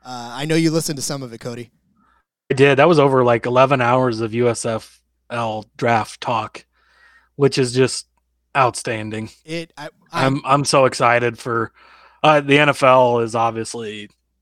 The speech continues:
Speaker 2: you know, my number one love, I would say, and, and most people's. And I'm sad that it's gone until September, but I'm so happy we have a spring league again, and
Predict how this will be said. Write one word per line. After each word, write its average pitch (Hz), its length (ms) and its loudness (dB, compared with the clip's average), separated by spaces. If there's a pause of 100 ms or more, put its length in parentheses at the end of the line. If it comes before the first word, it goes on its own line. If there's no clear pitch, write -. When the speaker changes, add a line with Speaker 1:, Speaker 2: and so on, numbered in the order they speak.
(260)
Speaker 2:
you 123 60 -14
know, 104 280 -8 (120)
my 113 280 -6
number 107 280 -4
one 107 220 -6
love, 107 220 -2
I 110 100 0
would 107 180 -4
say, 110 360 2 (760)
and, 127 220 -2
and 120 420 -2
most 113 240 0
people's. 107 540 -12
And 113 420 -6
I'm 123 140 -8
sad 123 320 2
that 120 100 2
it's 117 140 -4
gone 117 300 0
until 113 240 -4
September, 113 500 -4
but 117 120 -2
I'm 113 120 -4
so 120 220 2
happy 110 400 -2
we 110 160 -4
have 107 440 -6 (460)
a 123 80 -4
spring 113 400 -4
league 113 180 -2
again, 110 520 -4
and 107 220 -8